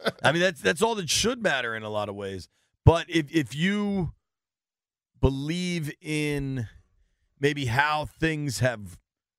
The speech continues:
Speaker 2: been run here for a long time and how there's been problems for a long time,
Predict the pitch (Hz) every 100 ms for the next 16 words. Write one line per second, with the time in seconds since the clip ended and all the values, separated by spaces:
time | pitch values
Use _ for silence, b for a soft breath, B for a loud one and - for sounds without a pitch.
0 | _ _ _ _ - 147 156 143 123 135
1 | 143 139 135 120 139 143 165 170 - 165
2 | 170 175 165 160 165 165 139 160 165 165
3 | 156 113 113 117 117 110 101 110 98 85
4 | - 107 143 156 160 156 - 160 156 151
5 | 151 147 147 151 151 147